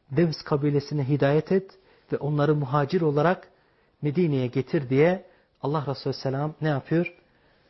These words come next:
Dua ediyor. Buradaki alınan birinci kısım Allah Resulü aleyhisselam dua edeceği zaman ne yapıyor? Kıbleye yöneliyor, ellerini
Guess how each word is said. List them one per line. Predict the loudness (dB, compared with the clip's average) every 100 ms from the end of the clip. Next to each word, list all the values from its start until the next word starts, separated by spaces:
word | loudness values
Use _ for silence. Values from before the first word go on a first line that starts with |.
| _ _ 0
Dua | 2 4 2 -2 _ _ -8
ediyor. | -6 -6 -10 -12 -20 _ _ _
Buradaki | 4 6 4 2 0
alınan | 2 4 4 2 0
birinci | 2 2 2 0
kısım | -2 2 2 2 -4 _ _ -2
Allah | 2 4
Resulü | 2 0 -2
aleyhisselam | 0 0 0 2
dua | 4 4
edeceği | 2 2 2 2
zaman | 2 0 2
ne | 2
yapıyor? | 2 4 2 2 -6 _ _ _ _ _ _ _ _
Kıbleye | -4 2 2
yöneliyor, | 4 4 6 6 6 2 -12 _ _ _ _ _ -6
ellerini | -4 -2 -4